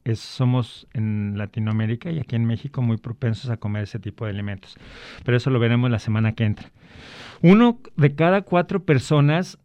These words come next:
o sea, sería el veinticinco por ciento de, de, de, tiene, este, una enfermedad alimentaria y aunque las,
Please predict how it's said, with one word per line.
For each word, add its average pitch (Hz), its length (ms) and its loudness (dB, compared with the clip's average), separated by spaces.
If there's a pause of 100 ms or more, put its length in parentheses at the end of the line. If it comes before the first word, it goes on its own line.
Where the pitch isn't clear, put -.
(1000)
o 135 60 -4
sea, 123 260 -2
sería 123 260 -2
el 135 60 2
veinticinco 127 640 0
por 117 180 2
ciento 131 500 0
de, 123 240 0
de, 110 280 -4
de, 117 220 -4 (200)
tiene, 147 520 2 (240)
este, 120 1000 -2 (460)
una 139 180 6
enfermedad 120 600 2 (1400)
alimentaria 127 760 0 (1040)
y 160 460 4 (1400)
aunque 120 920 0 (400)
las, - 960 -6